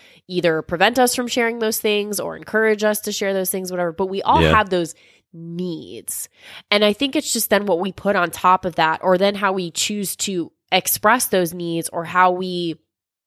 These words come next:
Speaker 1: work with those things is, like, where all the stuff comes up. And by that, I mean, when you described, you know, that place, you know, both physical and kind of, like, an energetic place that you had when you were watching porn,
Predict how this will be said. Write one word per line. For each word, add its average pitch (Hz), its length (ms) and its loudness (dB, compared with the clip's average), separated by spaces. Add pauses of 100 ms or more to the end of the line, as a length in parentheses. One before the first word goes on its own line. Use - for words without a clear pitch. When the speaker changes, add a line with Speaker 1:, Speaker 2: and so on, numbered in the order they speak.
(200)
Speaker 1:
work 208 320 2
with 202 160 0
those 170 240 2
things 170 260 -4
is, 156 160 -6
like, 165 260 -4 (480)
where 175 220 4
all 165 120 4
the 165 80 -16
stuff - 320 -4
comes 87 260 -12
up. - 280 -12 (340)
And 214 80 -2
by 220 100 6
that, 247 160 4
I 269 60 -2
mean, 233 200 -4
when 208 120 -2
you 240 120 -4
described, 185 800 2
you 185 80 -10
know, 175 140 0
that 160 240 0
place, - 680 -2 (300)
you 170 80 -2
know, 160 160 2
both 165 240 4
physical 156 600 2
and 147 140 -4
kind 156 200 -6
of, - 40 -4
like, 151 140 -2
an 165 100 -6
energetic 156 540 0
place 156 300 0
that - 100 -4
you 165 160 -4
had 156 380 4
when 160 160 -4
you 156 120 -4
were 151 220 -2
watching 165 340 0
porn, 196 360 -4